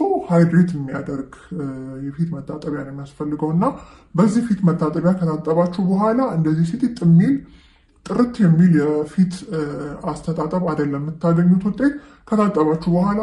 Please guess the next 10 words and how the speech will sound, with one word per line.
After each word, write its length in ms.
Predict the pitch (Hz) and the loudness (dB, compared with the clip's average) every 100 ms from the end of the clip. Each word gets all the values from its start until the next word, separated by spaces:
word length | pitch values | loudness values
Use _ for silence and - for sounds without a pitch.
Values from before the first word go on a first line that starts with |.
| 214 | 0
ራሱ 240 | 254 - 254 | -2 0 0
ልክ 240 | 247 302 - - | 2 -2 -8 -16
ቅባት 340 | - 170 165 165 | -8 -2 -2 -2
እንደተቀባ 580 | 147 139 160 - 156 196 185 | -6 -6 -8 -8 -6 -4 -4
ሃይድሬትድ 540 | 175 165 151 156 147 | 0 0 0 -2 -4
የሆነ 240 | 139 135 139 | -6 -10 -14
ስኪን 260 | 143 - 147 | -16 -8 -8
ነው 100 | 135 | -8
የሚኖራችሁ 580 | 139 139 139 139 - 160 | -12 -12 -12 -14 -14 -8
እና 140 | 156 | -4